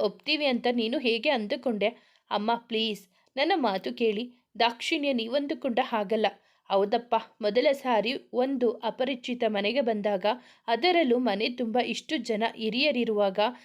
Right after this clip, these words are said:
ನಿನ್ನನ್ನು ಟೆರೆಸ್ ಮೇಲೆ ಕರೆದೊಯ್ದು ನಿನ್ನ ಜೊತೆ ಮುದ್ದಾಟ ಆಡುವಂತಹ ಹುಡುಗಿಯಲ್ಲಿ ಎಂತಹ ಒಳ್ಳೆ ಸಂಸ್ಕಾರ ಇದೆ ಅಂತ ನೀನು ಬಿಡಿಸಿ ಹೇಳಬೇಕಾಗಿಲ್ಲ. ಅಮ್ಮನ ಮಾತಿಗೆ ನನಗೂ ಆಘಾತವಾಗಿತ್ತು.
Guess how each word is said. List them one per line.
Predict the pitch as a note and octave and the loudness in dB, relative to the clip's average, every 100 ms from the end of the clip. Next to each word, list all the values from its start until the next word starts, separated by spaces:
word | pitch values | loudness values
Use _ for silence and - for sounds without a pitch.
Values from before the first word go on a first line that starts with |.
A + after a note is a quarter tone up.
| _ - | _ -4
ನಿನ್ನನ್ನು | B3 C#4 E4 C#4+ A#3 | 0 2 2 4 2
ಟೆರೆಸ್ | B3+ A#3+ G3 B3 - B3+ | 2 2 4 2 0 -2
ಮೇಲೆ | A#3+ G#3+ A3+ | 2 2 2
ಕರೆದೊಯ್ದು | B3 G3+ A3+ A#3+ A3 G3 C4 - _ _ A#3+ | 2 2 4 2 2 0 -2 -4 _ _ -2
ನಿನ್ನ | D4 E4+ C#4 | 2 4 2
ಜೊತೆ | A3+ G#3 C4+ | 2 0 0
ಮುದ್ದಾಟ | A#3+ F3+ A#3+ C#4+ C#4 | -2 0 2 2 2
ಆಡುವಂತಹ | C4 G#3+ A3 D#4 B3+ B3 A#3 A#3+ | 2 2 2 2 0 -2 -2 0
ಹುಡುಗಿಯಲ್ಲಿ | A3 G3+ A#3+ D4+ C4 A#3 | 0 -4 0 0 2 0
ಎಂತಹ | G#3 G3 A3 B3+ C#4+ | 0 0 -2 0 2
ಒಳ್ಳೆ | C4 B3+ | 4 2
ಸಂಸ್ಕಾರ | B3 G#3+ G3 - C4 C4+ | 0 -2 -2 -2 0 2
ಇದೆ | C4 A3 C4+ | 2 2 2
ಅಂತ | B3 B3 A#3+ | 2 0 -2
ನೀನು | A3 A#3+ | 0 -2
ಬಿಡಿಸಿ | G#3+ G#3 G3 C4 | -2 -6 -8 -6
ಹೇಳಬೇಕಾಗಿಲ್ಲ. | - G3 G#3+ G#3+ G#3+ G#3+ G3+ G#3 G3+ G3 - _ _ _ - | -2 0 2 2 0 0 -2 -2 -2 -4 -10 _ _ _ -2
ಅಮ್ಮನ | A#3+ D#4 D#4 | 0 2 2
ಮಾತಿಗೆ | C4+ A3 G3+ B3+ G#3+ A#3 | 4 2 0 -2 0 2
ನನಗೂ | B3+ G3+ G#3 A#3 | 2 2 2 2
ಆಘಾತವಾಗಿತ್ತು. | B3+ G#3 F#3+ A#3+ B3 A3+ G3 G3 F3+ A3 - | 2 2 2 2 4 2 2 0 -4 -4 -4